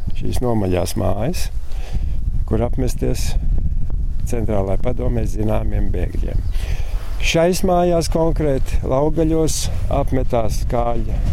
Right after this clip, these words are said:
Skalbes ģimene. Šeit apmetās arī Roberts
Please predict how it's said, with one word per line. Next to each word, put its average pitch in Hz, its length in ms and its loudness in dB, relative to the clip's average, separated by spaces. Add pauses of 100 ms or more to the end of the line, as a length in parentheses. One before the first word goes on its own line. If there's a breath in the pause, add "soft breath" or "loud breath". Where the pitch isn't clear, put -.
Skalbes - 640 0 (460)
ģimene. 156 420 2 (1700)
Šeit 143 440 0
apmetās 117 720 0
arī - 240 2 (960)
Roberts - 720 0